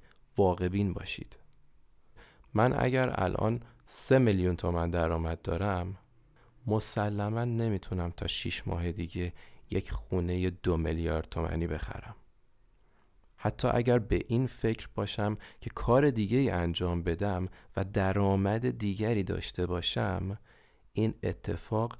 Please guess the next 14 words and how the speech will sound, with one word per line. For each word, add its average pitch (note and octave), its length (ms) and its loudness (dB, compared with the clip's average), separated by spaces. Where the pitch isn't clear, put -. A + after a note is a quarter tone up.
در F#2 140 0
چند F#2 480 -2
ماه G2 360 -2
نمیفته G2 800 -2
و G#2+ 60 -4
هیچ - 380 -4
کاری C3 400 -2
نیست A#2 480 0
که - 180 -8
انقدر G#2 600 0
زود G2+ 600 0
به F#2 120 -2
نتیجه F2 500 -4
برسه. - 500 -8